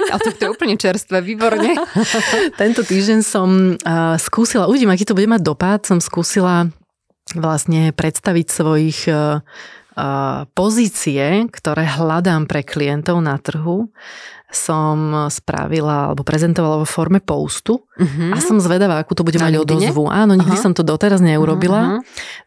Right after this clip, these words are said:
Speaker 2: Mm, lebo vlastne k-, tie spoločnosti oslovujem osobne, mailom, potom telefonicky.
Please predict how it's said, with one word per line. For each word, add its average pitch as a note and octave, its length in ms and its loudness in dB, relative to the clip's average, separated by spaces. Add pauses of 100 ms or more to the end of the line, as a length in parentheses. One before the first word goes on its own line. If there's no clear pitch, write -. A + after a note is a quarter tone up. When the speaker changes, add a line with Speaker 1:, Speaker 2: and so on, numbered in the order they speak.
(100)
Speaker 2:
Mm, D#3+ 320 2
lebo E3 240 0
vlastne D#3+ 240 0
k-, D3 400 -8
tie E3 160 0
spoločnosti E3 560 -2
oslovujem D#3 640 0
osobne, D#3 800 -2 (100)
mailom, D#3 540 0
potom D#3+ 160 0
telefonicky. D#3+ 960 -2